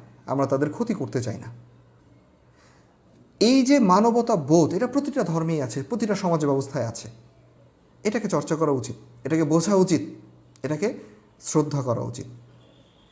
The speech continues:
সম্মানিত দর্শক, শ্রোতা, বন্ধুরা, আজকে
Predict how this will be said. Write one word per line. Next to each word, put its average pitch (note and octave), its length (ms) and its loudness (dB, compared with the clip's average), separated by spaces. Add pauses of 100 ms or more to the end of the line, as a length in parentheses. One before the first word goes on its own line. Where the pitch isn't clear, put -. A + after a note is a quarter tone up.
(260)
সম্মানিত D3 360 0
দর্শক, A#2+ 320 -4
শ্রোতা, C3 260 -4
বন্ধুরা, A#2+ 460 -4 (800)
আজকে F3+ 540 0